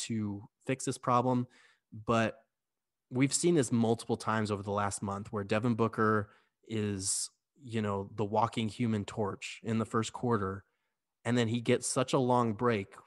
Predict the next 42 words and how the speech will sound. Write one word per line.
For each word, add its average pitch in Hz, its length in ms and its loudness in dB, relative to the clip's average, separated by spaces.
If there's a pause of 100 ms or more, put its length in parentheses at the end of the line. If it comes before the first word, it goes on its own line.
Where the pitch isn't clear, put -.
(160)
from 110 280 -2
the 107 120 -2
end 120 140 2
of 127 80 2
the 123 60 4
first 120 280 -2
quarter 110 360 2
to - 120 -6
when 107 140 -2
he 110 100 -2
finally 110 360 -2
comes 107 260 -4
back 107 240 0
in 101 60 -4
the 98 60 -4
game 113 420 0
in 104 120 -6
the 101 80 -4
second 160 320 -2
quarter 98 460 -4 (500)
that 113 140 0
by 113 140 4
then 117 180 2
he's 113 220 -4
cooled 113 320 -4
off. 104 340 2 (240)
And 113 180 -4
we 107 140 -2
see 135 280 0
that, 107 340 0 (680)
you 123 200 -6
know, 110 120 -2
kind 113 220 -2
of 107 100 -6
percolate 117 520 0
through 120 120 -2
the 113 80 0
rest 110 260 0
of 107 60 -8
the 107 60 -6
game. 131 400 -4 (640)
Um, 110 580 4